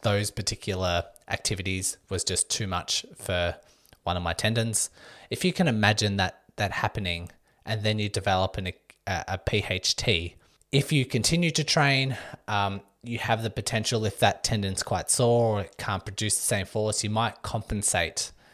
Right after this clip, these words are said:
and start producing more power on the opposite side, maybe on the bike or maybe once you get off the, um, for the run. And so you're overloading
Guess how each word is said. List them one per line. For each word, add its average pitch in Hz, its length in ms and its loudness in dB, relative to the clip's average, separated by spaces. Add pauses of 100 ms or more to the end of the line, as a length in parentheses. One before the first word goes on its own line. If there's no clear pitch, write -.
(340)
and 92 280 -6
start 92 440 0
producing 98 500 -2
more 95 180 -2
power 104 460 2
on 98 140 -6
the 98 100 -8
opposite 151 460 2
side, 82 420 2 (160)
maybe 95 320 -2
on 92 120 -2
the 92 60 -2
bike 107 440 2
or 101 40 -6
maybe 90 240 -4
once 92 280 -8
you 98 40 -10
get 92 180 -2
off 90 200 -2
the, 85 300 -2 (720)
um, 82 240 -2
for - 160 -10
the 92 100 -2
run. 104 400 4 (540)
And 101 160 -2
so 95 440 4
you're 104 240 -6
overloading 107 840 0